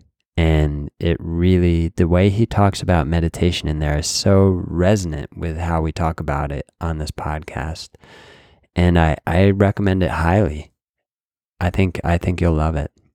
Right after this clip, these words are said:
And so Adyashanti, so he's a really g-, good writer and a good teacher, 'cause not everyone can really write about meditation in the best way. He's a wonderful writer.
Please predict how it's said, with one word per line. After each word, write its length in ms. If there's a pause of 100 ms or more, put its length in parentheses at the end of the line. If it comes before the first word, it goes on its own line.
(200)
And 480
so 440
Adyashanti, 880 (300)
so 120
he's 280
a 60
really 360
g-, 80 (200)
good 200
writer 360
and 100
a 40
good 260
teacher, 680
'cause 160
not 220
everyone 320
can 160
really 260
write 540
about 340
meditation 640
in 120
the 60
best 300
way. 180
He's 220
a 60
wonderful 480
writer. 340